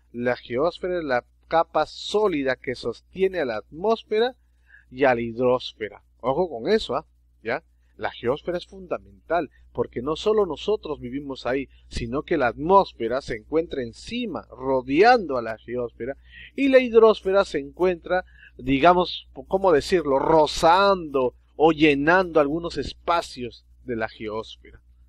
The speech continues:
¿Te das cuenta? Pero eso ya lo vamos a ver más adelante.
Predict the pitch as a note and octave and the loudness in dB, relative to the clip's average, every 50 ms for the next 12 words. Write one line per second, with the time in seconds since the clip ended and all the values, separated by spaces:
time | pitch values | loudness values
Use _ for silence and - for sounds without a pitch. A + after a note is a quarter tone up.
0 | - _ - _ - A2+ G#2+ G#2 G2+ - - - C3+ C#3 C3+ - - - _ _ | -20 _ -20 _ -10 -8 -8 -8 -8 -12 -14 -14 -14 -16 -16 -20 -20 -20 _ _
1 | _ _ _ B2 A#2+ B2 C#3+ C#3+ - D3+ D3 D3+ D3+ C#3 C3 C3 C3+ C#3+ C3+ - | _ _ _ -6 -2 -2 -2 -2 -2 -4 -4 -2 0 0 -2 -2 -6 -8 -12 -10
2 | A#2+ A#2 B2 B2 B2 B2 B2+ - - A2+ A2 G#2 G2+ G2+ G2 G2 _ | -8 -6 -6 -6 -6 -10 -12 -12 -14 -14 -14 -14 -14 -16 -18 -18 _